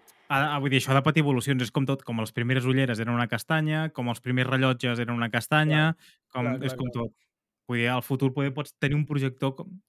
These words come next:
Speaker 1: com Déu mana al palmell de la mà, o fins i tot un braçalet, ara una mica que se'm va al cap i m'estan venint idees, però un braçalet amb el projector aquí sota i que tu facis així, oi, saps? Bueno, que tu tanquis la mà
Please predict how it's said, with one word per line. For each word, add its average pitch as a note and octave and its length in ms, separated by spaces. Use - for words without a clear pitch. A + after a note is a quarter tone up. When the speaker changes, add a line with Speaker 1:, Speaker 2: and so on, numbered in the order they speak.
Speaker 1:
com B2 160
Déu C3 160
mana B2+ 320
al B2 100
palmell A2+ 300
de A2+ 80
la A2 80
mà, C#3+ 140
o D3+ 80
fins B2+ 140
i C3 80
tot D#3 80
un F3+ 120
braçalet, D3 600
ara C3 400
una C3+ 240
mica A#2+ 340
que A2 140
se'm A2+ 240
va A#2 160
al A2+ 80
cap D3+ 200
i C#3+ 40
m'estan A#2 320
venint A2 160
idees, C3+ 180
però - 140
un B2+ 80
braçalet C3+ 400
amb B2+ 160
el G#2+ 80
projector A#2+ 480
aquí C#3+ 160
sota D#3 340
i - 80
que B2+ 100
tu C3+ 140
facis C#3 320
així, D3 220
oi, A#2 80
saps? D3 300
Bueno, A#2+ 200
que A#2+ 200
tu B2+ 200
tanquis C3+ 280
la C#3+ 80
mà C#3 160